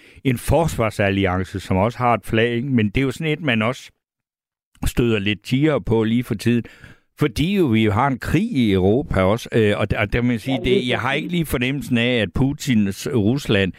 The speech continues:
Speaker 1: er et, der tænker på menneskeheden som et, vel?
Speaker 2: Nej, men det her kan man da også ondt af det for ham.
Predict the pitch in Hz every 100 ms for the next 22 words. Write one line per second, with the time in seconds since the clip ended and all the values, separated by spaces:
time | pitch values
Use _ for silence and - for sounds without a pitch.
0 | - - - 104 120 127 - 131 - 113
1 | 117 113 117 110 98 101 107 123 - 98
2 | 101 90 82 104 98 120 120 - 104 117
3 | 131 - _ _ _ _ _ _ _ _
4 | _ _ - - - - _ - 180 156
5 | 160 165 170 - - 151 151 165 175 147
6 | - 151 143 143 156 - 165 160 - 143
7 | 139 151 147 165